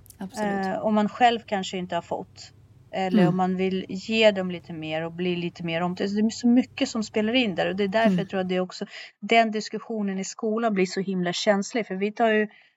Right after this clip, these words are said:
Speaker 2: vi, vi, vårt jobb är ju inte att ta hänsyn till föräldrarna. Det, det är ju det som är så svårt. Vi kan tycka om det dyrbaraste de har,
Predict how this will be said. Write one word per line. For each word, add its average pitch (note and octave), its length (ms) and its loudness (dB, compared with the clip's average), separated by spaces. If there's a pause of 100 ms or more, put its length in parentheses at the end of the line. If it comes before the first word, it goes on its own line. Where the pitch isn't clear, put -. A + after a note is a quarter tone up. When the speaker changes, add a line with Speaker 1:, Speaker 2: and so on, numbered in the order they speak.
Speaker 2:
vi, A3 200 -4
vi, A3+ 200 -6 (680)
vårt C4+ 220 0
jobb B3 280 2
är A#3 80 2
ju B3 200 2
inte G#3+ 160 -2
att G#3 60 -10
ta G#3+ 60 0
hänsyn G3 400 -2
till F#3+ 120 -6
föräldrarna. A#3 640 2 (520)
Det, A3 360 0
det G#3 120 -6
är G#3+ 40 0
ju G#3+ 80 -2
det A3 280 0
som G#3 180 -4
är G3+ 80 -2
så G#3 140 -8
svårt. - 360 0 (640)
Vi A#3 560 0 (240)
kan G#3 500 4 (160)
tycka G#3+ 440 0
om F#3+ 200 -2
det F#3+ 100 -4
dyrbaraste F#3+ 800 0
de F3+ 180 -2
har, G3 420 4